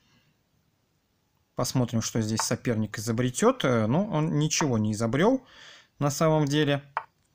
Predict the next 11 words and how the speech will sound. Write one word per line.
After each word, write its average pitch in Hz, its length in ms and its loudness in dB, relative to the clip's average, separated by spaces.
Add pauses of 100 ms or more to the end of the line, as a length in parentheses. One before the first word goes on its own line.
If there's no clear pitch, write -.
(140)
Конечно 127 400 0
же, 113 140 -2
здесь 113 240 -2
все - 180 -4
это 117 140 -4
хорошо 110 400 -4
известная 113 420 -2
теория. 214 500 2 (920)
Слон 120 240 -2
е 113 160 0
шесть. - 580 0